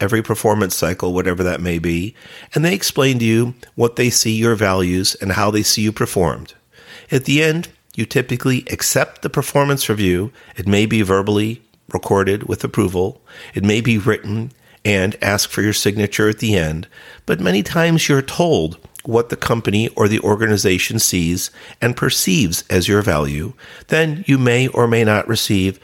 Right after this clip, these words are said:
a pay increase at the end, possibly connected to some type of bonus based on your performance. That's the reactive way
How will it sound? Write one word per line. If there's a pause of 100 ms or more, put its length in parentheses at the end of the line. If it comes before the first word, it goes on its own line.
(120)
a
pay
increase
at
the
end, (280)
possibly
connected
to
some
type
of
bonus (200)
based
on
your
performance. (1160)
That's
the
reactive
way